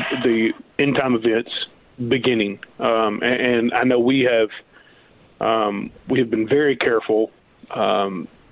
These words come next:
Steve and Scott and I, to, to say that we don't think that we're right neck deep in the,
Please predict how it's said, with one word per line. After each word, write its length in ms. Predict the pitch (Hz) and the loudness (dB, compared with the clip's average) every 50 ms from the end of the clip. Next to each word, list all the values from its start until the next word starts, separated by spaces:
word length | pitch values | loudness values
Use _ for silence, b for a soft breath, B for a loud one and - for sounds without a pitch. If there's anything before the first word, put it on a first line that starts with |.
| - - - _ - B B B B B B B B - - - - | -20 -20 -20 _ -20 B B B B B B B B -16 -12 -12 -6
Steve 280 | - - 127 120 120 113 | -2 2 2 4 4 2
and 100 | 110 104 | 2 0
Scott 300 | - - - 117 120 110 | -2 -2 0 0 0 0
and 100 | 107 110 | 0 0
I, 180 | 113 107 107 110 - - - _ _ - | 0 2 2 0 -2 -4 -12 _ _ -2
to, 160 | - 123 120 | 0 0 0
to 200 | 120 - - 123 - - | 0 -2 -4 -2 0 2
say 420 | - 113 113 117 113 113 113 113 - _ _ _ _ _ _ _ _ _ _ _ _ - | 2 2 4 4 4 2 2 0 -4 _ _ _ _ _ _ _ _ _ _ _ _ -4
that 180 | 127 123 117 | -2 -2 0
we 100 | 131 131 | 0 0
don't 320 | 123 - 131 131 151 - - | 0 2 0 0 0 -2 -2
think 340 | - 120 107 104 117 - - - - - | -2 -2 0 -2 -2 -4 -8 -10 -8 -2
that 180 | 113 123 110 | -2 0 0
we're 220 | 107 110 110 107 110 - | 2 2 2 2 2 0
right 560 | - 117 110 110 120 123 117 120 127 - - - | -2 -2 0 2 0 2 2 0 -2 -2 -4 -2
neck 220 | 120 113 120 123 135 117 | 0 0 0 0 -2 0
deep 260 | 113 120 117 117 - | 0 2 2 0 -2
in 260 | - - 120 113 110 | -4 -4 -2 0 0
the, 340 | 107 107 107 107 104 104 - | 2 2 2 2 2 0 -2